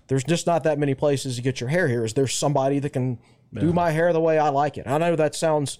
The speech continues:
Speaker 1: silly, and it's, but it's not something a lot of people think about, but that has been questions from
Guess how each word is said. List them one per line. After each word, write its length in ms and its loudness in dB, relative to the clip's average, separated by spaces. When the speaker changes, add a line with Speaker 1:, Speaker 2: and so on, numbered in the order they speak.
Speaker 1:
silly, 400 0
and 180 0
it's, 100 0
but 140 -4
it's 140 -4
not 160 0
something 300 -2
a 60 0
lot 180 2
of 80 -6
people 320 -4
think 180 -2
about, 340 0
but 300 -2
that 160 0
has 240 0
been 220 -2
questions 520 -2
from 360 -2